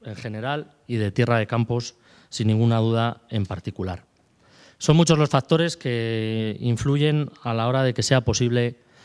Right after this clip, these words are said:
esta integración. La prestación de servicios básicos, universales, gratuitos y de calidad que en estos países de orígenes, de origen no están al nivel de como están en España, educación, sanidad,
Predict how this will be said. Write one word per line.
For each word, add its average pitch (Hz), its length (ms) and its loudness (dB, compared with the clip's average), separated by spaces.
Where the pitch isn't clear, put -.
esta 127 220 0
integración. 101 640 -2
La 113 180 2
prestación 139 540 0
de 143 80 2
servicios 127 960 -2
básicos, 123 560 -2
universales, 120 640 -2
gratuitos 117 720 -4
y 123 120 -8
de 113 120 -2
calidad 117 440 -2
que 117 140 0
en 110 100 2
estos - 260 -2
países 113 380 -6
de 110 80 -6
orígenes, 98 680 -6
de 107 200 -4
origen 101 420 0
no 113 140 0
están 113 320 -2
al 104 180 -4
nivel 104 460 -2
de 98 300 -10
como 101 220 -10
están 117 220 -8
en 117 120 -4
España, 98 400 -8
educación, 104 600 -10
sanidad, 101 460 -10